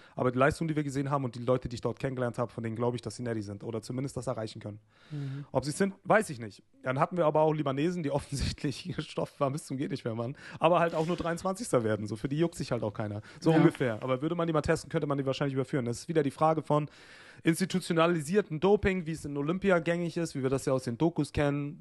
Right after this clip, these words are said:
Speaker 1: werden die halt von den Bundestrainern gedopt und mit Strategien, die staatlich finanziert sind und so ein Krams, ne, wie bei Olympia so mäßig. Was ja zum Beispiel in Deutschland absolut nicht der Fall ist. So. Und bei den, in Amerika denke ich halt auch nicht. Aber wenn wir jetzt Division One Athleten im Football nehmen in Amerika, von denen man auch weiß,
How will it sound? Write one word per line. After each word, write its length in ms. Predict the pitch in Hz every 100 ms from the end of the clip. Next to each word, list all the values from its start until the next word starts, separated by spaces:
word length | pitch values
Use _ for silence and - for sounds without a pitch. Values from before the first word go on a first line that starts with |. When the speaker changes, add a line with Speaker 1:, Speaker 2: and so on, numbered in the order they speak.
| 127
Speaker 1:
werden 260 | 131 131 131
die 120 | 127
halt 160 | 123 117
von 120 | 123
den 120 | 117
Bundestrainern 560 | 143 139 123 - 131 120
gedopt 460 | 120 147 156 -
und 340 | - 160 120 -
mit 140 | 127
Strategien, 640 | - 135 - 117 147 135 127 - -
die 60 |
staatlich 540 | 123 - 170 175 156 -
finanziert 440 | 156 131 - 156
sind 200 | - 139
und 80 | 127
so 80 | 123
ein 60 |
Krams, 360 | 123 127 131 -
ne, 160 | 127 131
wie 100 | 117
bei 120 | 113
Olympia 360 | 113 131 135
so 100 | 123
mäßig. 340 | 127 123 - - _ - - - - - -
Was 160 | 127
ja 120 | 143
zum 140 | 135 139
Beispiel 180 | 131 139
in 60 |
Deutschland 360 | 127 135 139 127
absolut 260 | 147 - 135
nicht 120 | 139
der 80 | 123
Fall 200 | - 151
ist. 120 | 127
So. 60 | 113
Und 140 | 113
bei 80 | 120
den, 220 | 117 117
in 280 | 123 135 123
Amerika 320 | 117 131 139
denke 220 | 120 135
ich 100 | 131
halt 120 | 127 120
auch 160 | 135
nicht. 160 | 117 113
Aber 180 | 110 117
wenn 140 | 123
wir 60 | 123
jetzt 200 | 117 -
Division 300 | 120 139 127
One 200 | 139 160
Athleten 500 | 139 147 139 135 135
im 100 | 123
Football 360 | - - 151
nehmen 220 | 147 143 147
in 60 |
Amerika, 360 | 143 143 143 143
von 180 | - 120
denen 120 | 117
man 100 | 117
auch 200 | 139 -
weiß, 360 | 131 143 139